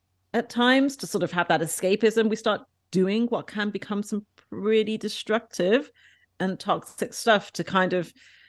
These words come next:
escape ourselves and feel a temporary high from that. So that's how you can start to get into,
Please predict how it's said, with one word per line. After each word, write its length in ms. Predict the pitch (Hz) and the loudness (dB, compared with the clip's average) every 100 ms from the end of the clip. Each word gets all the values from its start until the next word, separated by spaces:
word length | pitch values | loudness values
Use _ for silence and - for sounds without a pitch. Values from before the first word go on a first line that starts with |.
| _ _ - | _ _ -4
escape 460 | 196 - 202 202 | -4 2 4 4
ourselves 480 | 185 156 180 165 160 | 2 4 4 4 4
and 100 | 165 | 0
feel 220 | - 180 | 2 2
a 40 | 160 | 2
temporary 560 | - 175 165 170 147 | -2 -2 0 0 2
high 280 | 156 208 220 | 0 0 0
from 200 | - 143 | 0 -2
that. 220 | 139 139 | -2 -4
So 80 | - | 0
that's 220 | 170 190 | 2 2
how 160 | 175 185 | 0 0
you 200 | 180 180 | 0 0
can 140 | - | -2
start 340 | 170 - 180 - | -2 2 2 2
to 100 | 165 | 0
get 180 | 170 165 | 2 2
into, 680 | 175 165 - 160 160 160 | 2 -2 -2 0 0 -2